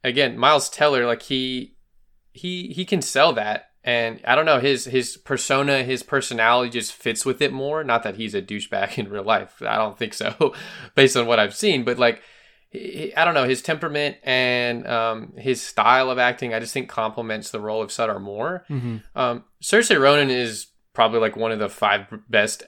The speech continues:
Speaker 1: <laughs> just actors, period, working today. I mean, she's great in everything she does. So I think she totally could have pulled off Amy, although I really like the very subdued performance and just kind of, you know,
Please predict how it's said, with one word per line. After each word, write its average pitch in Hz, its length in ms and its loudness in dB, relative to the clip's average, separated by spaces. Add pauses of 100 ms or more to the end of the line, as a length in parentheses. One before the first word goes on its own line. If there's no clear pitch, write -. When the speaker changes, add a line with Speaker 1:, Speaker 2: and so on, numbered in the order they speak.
(220)
Speaker 1:
<laughs> - 280 -2
just 113 240 -10
actors, 107 340 2
period, 120 380 2
working 113 360 -2
today. 131 400 4
I 113 80 -2
mean, 110 220 -6
she's 110 220 -6
great 110 320 0
in 104 80 -6
everything 110 380 -4
she 107 200 -10
does. 110 400 -2 (380)
So 131 240 -2
I 127 100 8
think 147 200 0
she 131 140 -4
totally 120 360 0
could 143 160 -4
have 135 80 -6
pulled 143 200 -6
off 147 180 0
Amy, 156 360 -6
although 123 280 -2
I 120 60 4
really 127 400 -2
like 110 400 -4
the 107 360 -10
very 113 320 -2
subdued 107 760 -8
performance 127 680 -8 (480)
and 110 240 -6
just 110 180 -10
kind 113 200 -2
of, 107 220 -6
you 113 80 -8
know, 104 300 -6